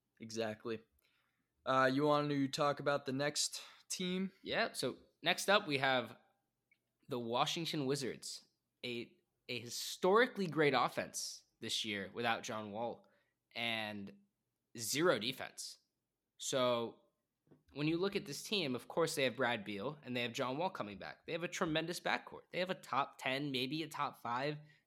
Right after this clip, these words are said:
Speaker 2: depending on how John Wall looks, backcourt. The problem is, I mean, they have a young guy in Rui who's pretty good. Uh, the issue is if Bertans leaves, I mean, where are you gonna get the rest of your scoring from? Where are your threes and your fours?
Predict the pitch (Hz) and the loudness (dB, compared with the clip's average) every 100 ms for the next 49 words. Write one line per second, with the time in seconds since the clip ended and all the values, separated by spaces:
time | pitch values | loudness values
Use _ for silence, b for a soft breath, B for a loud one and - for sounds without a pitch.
0 | - - 131 127 123 120 127 123 120 127 | -16 -6 -4 -2 -4 -4 -4 -2 -2 -2
1 | 123 123 95 160 - - _ _ - - | -2 -2 -4 -8 -8 -16 _ _ -8 -8
2 | - 101 - _ _ _ _ _ - - | -6 -10 -10 _ _ _ _ _ -16 2
3 | 185 233 165 127 151 143 147 135 - - | 4 4 2 -2 -2 -2 -2 -4 -10 -4
4 | 151 147 135 127 139 147 139 127 120 143 | 0 2 2 2 2 0 0 0 0 -2
5 | 135 - - 139 135 110 127 151 _ _ | -4 -6 -4 -4 -2 -6 -6 -10 _ _
6 | _ _ _ _ _ _ _ _ _ - | _ _ _ _ _ _ _ _ _ -4
7 | 143 139 131 156 - 226 156 135 135 131 | 0 2 2 4 4 4 2 2 -4 -4
8 | 123 160 170 156 127 170 233 127 120 - | -2 4 4 2 -2 -2 -2 -4 -6 -10
9 | _ - 143 131 117 135 185 190 156 156 | _ -10 -6 -6 -2 0 2 0 0 2
10 | 147 - - 135 131 127 113 113 - 156 | 0 -2 -8 -2 0 0 -2 -6 -2 -2
11 | 165 101 82 76 117 143 151 147 127 131 | -2 -6 -12 -8 -2 2 4 2 2 -2
12 | 127 123 131 131 123 120 113 - 180 127 | -4 -4 -2 -2 -2 -4 -4 -4 -2 -2
13 | 123 | -4